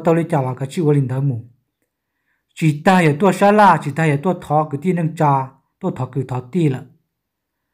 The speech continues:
Chê phải tặng cho tu một thọ cho tụ tư lò,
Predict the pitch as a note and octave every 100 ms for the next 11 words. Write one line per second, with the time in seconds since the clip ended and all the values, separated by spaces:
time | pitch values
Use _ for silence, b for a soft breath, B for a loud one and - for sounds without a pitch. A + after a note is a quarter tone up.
0 | _ _ _ _ _ _ _ - F3 E3+
1 | E3 D#3 D3 D3 D3 D#3+ D#3+ C#3+ C#3+ G#3+
2 | A3 A3+ G#3+ D#3+ C#3+ B2+ C3+ E3+ D#3+ C3
3 | - D#3+ D3 C3 A#2 G2